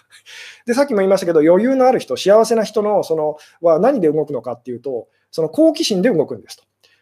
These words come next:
で、逆にですね、その余裕がないとき、私たちは怖いときは、その自分の好き嫌いで動くんですね。自分の不足感って言ってもいいんですけども。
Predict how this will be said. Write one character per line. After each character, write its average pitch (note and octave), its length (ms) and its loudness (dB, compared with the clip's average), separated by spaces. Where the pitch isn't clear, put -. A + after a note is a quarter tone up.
で、 F3+ 160 4
逆 F#3+ 240 -2
に D4+ 100 0
で A3+ 120 0
す C3+ 80 -10
ね、 B2+ 240 -4
そ D3+ 100 -6
の D3+ 80 -2
余 F3 220 2
裕 C#4 100 0
が B3+ 100 2
な B3+ 120 2
い G3+ 60 0
と D#3+ 80 -2
き、 C3+ 60 -10
私 F3+ 280 0
た C#3+ 60 -4
ち - 60 -12
は A2 60 -12
怖 B3 220 2
い G3+ 40 -2
と B2 100 -6
き B2 120 -10
は、 A#2+ 220 -6
そ - 100 -14
の C#3 80 -10
自 D#3 160 -8
分 A3+ 100 2
の G#3 80 0
好 - 240 -8
き F3+ 80 -6
嫌 C#3+ 140 2
い D#3 60 -2
で A#3+ 80 0
動 C3 160 -4
く A2+ 100 -12
ん - 20 -20
で - 60 -20
す - 100 -16
ね。 A3+ 120 -10
自 E3 160 -6
分 G3 80 -2
の F#3+ 80 0
不 - 60 -6
足 A#3+ 200 -4
感 F3 140 -2
っ - 80 -2
て D3+ 80 -12
言 - 20 -12
っ - 20 -20
て C3+ 80 -16
も A#2+ 60 -12
い - 20 -12
い - 20 -14
ん - 20 -16
で - 60 -16
す - 40 -20
け - 60 -12
ど A#2 80 -14
も。 C3 240 -10